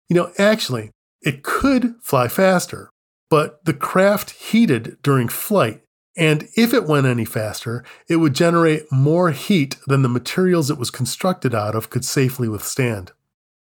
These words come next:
Its maiden voyage was in nineteen sixty-nine, but the Concorde didn't start being used for commercial service until nineteen seventy-six, and it was mostly restricted to transatlantic travel, in part because the sonic booms it left in its wake were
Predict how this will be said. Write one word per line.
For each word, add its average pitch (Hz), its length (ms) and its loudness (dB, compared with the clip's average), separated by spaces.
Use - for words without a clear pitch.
Its 165 160 -2
maiden 233 400 4
voyage 160 320 2
was 127 140 0
in 131 100 2
nineteen 135 340 0
sixty-nine, 127 540 -2
but 117 140 -4
the 135 80 -8
Concorde 190 760 0
didn't 156 180 -2
start 165 300 -4
being 139 220 2
used 120 300 0
for 127 100 -6
commercial 135 420 0
service 127 440 -2
until 120 200 -2
nineteen 123 400 0
seventy-six, 123 920 -4
and 156 100 2
it 151 60 -2
was 143 140 0
mostly 214 400 2
restricted 135 440 0
to 117 80 -2
transatlantic 131 840 -2
travel, 110 540 -2
in 143 300 0
part - 340 -4
because 143 300 0
the 120 80 -2
sonic 143 640 -2
booms 131 400 2
it - 160 -10
left 139 280 -2
in 131 80 0
its - 260 -8
wake 127 280 0
were 110 220 -4